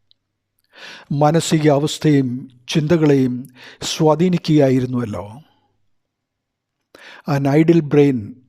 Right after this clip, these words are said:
is the devil's workshop" എന്നൊരു ചൊല്ലുണ്ടല്ലോ, അതിവിടെ അർത്ഥവത്താകുന്നു. വിശ്വാസമുള്ളവിടത്ത് ദൈവത്തിൻ്റെ ആത്മാവായ പരിശുദ്ധാത്മാവും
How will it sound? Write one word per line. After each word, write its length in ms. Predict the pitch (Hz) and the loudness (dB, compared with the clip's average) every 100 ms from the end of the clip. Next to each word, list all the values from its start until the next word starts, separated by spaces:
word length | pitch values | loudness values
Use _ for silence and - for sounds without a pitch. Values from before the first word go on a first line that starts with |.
| _ _ _ _ - | _ _ _ _ -4
is 140 | 151 139 | 0 0
the 160 | 147 135 | -2 -2
devil's 380 | 147 160 175 - | 0 0 -2 -2
workshop" 380 | 151 - 156 139 | -4 -2 -4 -2
എന്നൊരു 240 | 135 135 123 | -4 -4 -6
ചൊല്ലുണ്ടല്ലോ, 720 | - 139 135 113 117 104 104 123 - _ _ _ _ - - - | -6 -2 -2 -4 -10 -12 -14 -20 -20 _ _ _ _ -20 -18 -4
അതിവിടെ 440 | 151 147 131 120 120 - - | -2 0 -2 -4 -8 -10 -10
അർത്ഥവത്താകുന്നു. 840 | 143 - 135 131 127 101 98 104 151 _ _ _ _ _ _ _ _ _ _ _ _ _ _ _ _ - - - | -8 -6 -6 -4 -6 -8 -12 -16 -20 _ _ _ _ _ _ _ _ _ _ _ _ _ _ _ _ -20 -20 -12
വിശ്വാസമുള്ളവിടത്ത് 1080 | 160 151 262 294 - 233 180 170 160 - 127 113 - _ 156 | -8 -4 0 -2 0 0 2 4 2 -2 -4 -4 -12 _ -2
ദൈവത്തിൻ്റെ 500 | 151 170 202 226 190 | 0 0 -2 2 2
ആത്മാവായ 540 | 175 - 175 160 151 147 | 2 0 -2 2 2 2
പരിശുദ്ധാത്മാവും 960 | 151 131 180 - 147 - 139 120 101 | -2 -4 -6 -4 -4 -4 -4 -4 -8